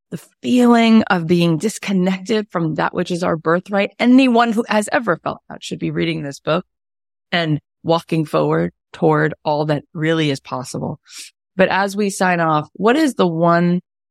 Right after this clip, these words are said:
thing that comes to you now when people finish reading the book or they hear your story?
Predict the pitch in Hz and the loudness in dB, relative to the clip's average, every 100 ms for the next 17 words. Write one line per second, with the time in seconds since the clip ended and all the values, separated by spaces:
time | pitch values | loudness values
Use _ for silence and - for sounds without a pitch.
0 | _ _ _ - 185 170 160 - 170 - | _ _ _ -2 0 2 0 0 -2 -2
1 | 180 156 156 151 143 143 147 190 180 165 | -4 0 2 2 0 -4 -6 -2 -2 -2
2 | - _ - 190 185 - 170 160 160 160 | -6 _ -4 0 0 0 0 0 0 -2
3 | 160 156 - 147 147 139 180 170 165 156 | 0 -2 -2 -4 -4 -2 0 0 0 -2
4 | - 151 156 | -2 0 0